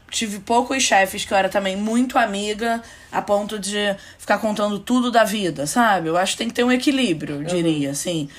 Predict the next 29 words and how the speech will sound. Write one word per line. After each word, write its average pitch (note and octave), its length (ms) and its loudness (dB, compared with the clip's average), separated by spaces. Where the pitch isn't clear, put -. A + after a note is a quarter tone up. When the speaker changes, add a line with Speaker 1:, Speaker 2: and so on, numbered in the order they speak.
Speaker 1:
Acho - 120 -12
que G3 80 -6
depende F#3 460 0
se F#3 140 -4
o F#3 80 -4
seu F#3 200 0
ambiente F3 380 -2
é F3 40 -2
informal, F3 500 0
formal, E3 760 0
né, E3+ 180 0
como E3+ 200 -4
é D#3+ 60 -2
que E3+ 160 -4
é. E3 340 2
Mas F#3 760 -2
eu F#3+ 140 4
acho F#3+ 180 2
que - 60 -2
aproxima G3+ 540 0
um E3 100 -4
pouco G3+ 360 -2
de F#3 360 -2
compartilhar F#3 500 0
um F#3+ 80 -2
pouco G#3 320 -4
da F3+ 120 0
sua F3 180 0
vida. E3+ 560 -2